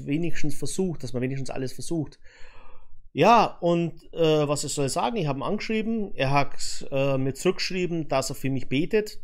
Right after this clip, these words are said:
dass es macht und, äh, dass, ähm, auch Glaube natürlich dazugehört, okay. Ja, und was soll ich euch sagen? Seitdem die letzten Tage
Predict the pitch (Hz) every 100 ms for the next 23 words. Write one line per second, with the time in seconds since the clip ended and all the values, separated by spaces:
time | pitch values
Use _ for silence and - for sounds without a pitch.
0 | - 123 - - 135 196 - - - 143
1 | 143 139 135 - 127 127 127 131 - -
2 | - - - - - - - 135 139 -
3 | - 139 127 127 127 127 131 135 131 123
4 | 180 151 156 151 170 160 151 - 160 190
5 | 196 196 - 117 156 220 254 - - -
6 | - - - - - - 170 226 165 -
7 | 156 151 147 - - - - 156 - 165
8 | 170 151 - 143 156 262 269 - _ -
9 | - - _ _ - - 160 196 214 -
10 | 247 - 156 139 135 - 214 220